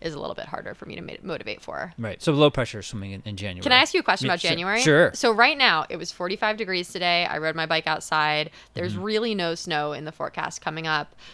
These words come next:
Speaker 1: Do you
Speaker 2: Mm-hmm.
Speaker 1: think I should just stay outside as long as I can, or is there an advantage to kind of getting on Zwift as soon as I can?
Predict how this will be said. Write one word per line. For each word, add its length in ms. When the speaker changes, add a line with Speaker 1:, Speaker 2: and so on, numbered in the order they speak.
Speaker 1:
Do 80
you 80
Speaker 2:
Mm-hmm. 40
Speaker 1:
think 140
I 80
should 140
just 140
stay 100
outside 340
as 100
long 180
as 60
I 100
can, 340
or 300
is 180
there 160
an 80
advantage 460
to 100
kind 180
of 140
getting 240
on 160
Zwift 380
as 180
soon 180
as 160
I 60
can? 420